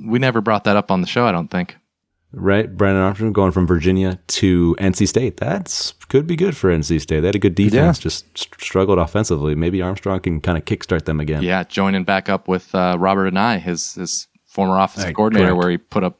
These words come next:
Speaker 1: massive numbers. That was a, that was a nice upgrade for N C State.
Speaker 2: It was. It was. Okay, lastly, I'll mention one more, guys. Uh, Treshaun Ward, the F-,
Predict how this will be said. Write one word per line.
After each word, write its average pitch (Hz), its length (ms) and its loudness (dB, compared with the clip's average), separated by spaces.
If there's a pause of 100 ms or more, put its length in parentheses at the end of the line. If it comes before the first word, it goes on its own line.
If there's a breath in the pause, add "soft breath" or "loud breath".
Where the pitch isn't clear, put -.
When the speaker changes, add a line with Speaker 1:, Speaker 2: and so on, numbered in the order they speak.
(160)
Speaker 1:
massive 95 400 -2
numbers. 92 300 -2
That 151 160 2
was 113 160 0
a, 85 180 0 (520)
that 117 60 -6
was 101 120 -4
a - 20 -4
nice 95 220 -2
upgrade 85 340 -4
for 87 100 -8
N 85 120 -6
C - 120 -10
State. - 440 -4 (640)
Speaker 2:
It 92 60 0
was. - 280 -6 (280)
It 82 80 -6
was. 71 320 -8 (1040)
Okay, 147 200 2
lastly, 117 380 0
I'll 80 120 0
mention 85 260 -2
one 92 140 0
more, 110 120 -2
guys. 76 280 -4 (340 loud breath)
Uh, 95 640 -2
Treshaun 123 460 -2
Ward, 101 440 -2
the 76 140 -4 (120)
F-, - 300 -12